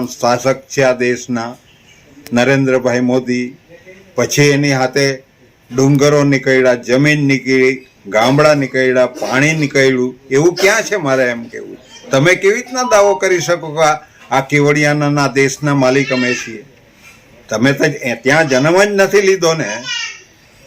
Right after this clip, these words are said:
અમારી પાસે તમે સર્ટી માગો છો કે તમે અહીંના છો એવું સાબિત કરી આપો. તમારો જન્મ નથી થયો, તમે અહીંના જન્મ્યા નથી, તમે છે નથી,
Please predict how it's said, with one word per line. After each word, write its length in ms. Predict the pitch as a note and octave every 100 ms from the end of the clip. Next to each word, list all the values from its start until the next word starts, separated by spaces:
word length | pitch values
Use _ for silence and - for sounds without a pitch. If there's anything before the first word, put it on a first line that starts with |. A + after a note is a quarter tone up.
| - _ A2
અમારી 380 | A#2+ D3 F#3 F3
પાસે 240 | F3 G3
તમે 240 | F#3+ F#3 F#3
સર્ટી 380 | E3+ F3 E3+ F3+
માગો 300 | F3 E3 E3+ D#3+
છો 120 | E3
કે 80 | C#3+
તમે 240 | D#3+ D#3 D#3 D#3 _ - _ -
અહીંના 400 | B2 C3+ D3+ D#3+ D#3
છો 120 | D3+
એવું 220 | D#3 D#3 -
સાબિત 300 | C#3 D3 C#3+
કરી 280 | D3 C#3 C3+
આપો. 220 | B2+ B2+ - - - - -
તમારો 340 | G#2 A#2 C#3+ D3
જન્મ 400 | B2 A2 D#3 E3
નથી 300 | D3 C3 C3
થયો, 340 | B2+ A2+ A2 A#2+ - - -
તમે 260 | A#2+ C3+ D3
અહીંના 400 | B2 A#2+ C3+ C#3+
જન્મ્યા 500 | G#2+ A2 B2+ D#3+ E3
નથી, 400 | C3+ - A#2 B2+ - _
તમે 220 | A#2+ C3+ C#3
છે 280 | - B2 D#3
નથી, 380 | E3+ C3+ B2+